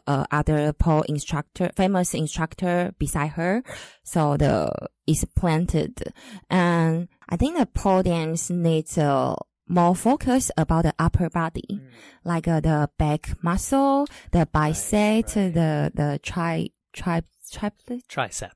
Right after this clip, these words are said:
Speaker 1: Triceps.
Speaker 2: Yeah.
Speaker 1: Triceps.
Speaker 2: Oh, good. Yeah, really,
Speaker 1: <laughs> Yeah.
Speaker 2: really getting a cool lesson of the body.
Speaker 1: <laughs> But, uh, also you, you have to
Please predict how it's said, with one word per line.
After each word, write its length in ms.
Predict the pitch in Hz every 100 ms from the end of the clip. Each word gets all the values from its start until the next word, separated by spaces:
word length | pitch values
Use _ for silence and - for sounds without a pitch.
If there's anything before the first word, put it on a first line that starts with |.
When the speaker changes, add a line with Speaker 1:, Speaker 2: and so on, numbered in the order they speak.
| -
Speaker 1:
Triceps. 760 | - 311 - - 190 - - -
Speaker 2:
Yeah. 80 | -
Speaker 1:
Triceps. 600 | 214 208 214 175 87 -
Speaker 2:
Oh, 100 | 143
good. 140 | -
Yeah, 160 | 214 -
really, 520 | 339 339 330 285 220
Speaker 1:
<laughs> 20 |
Yeah. 220 | 240 214
Speaker 2:
really 140 | 220 143
getting 260 | 143 139
a 80 | 123
cool 240 | - 175
lesson 320 | 123 147 - 123
of 120 | 113
the 60 |
body. 360 | 107 127 123 -
Speaker 1:
<laughs> 1000 | 277 415 427 359 370 339 302 370 381 285
But, 180 | 220 220
uh, 140 | 208
also 340 | 202 247 311 339
you, 300 | 285 185 175
you 180 | - 180
have 260 | 180 160 -
to 440 | 180 165 160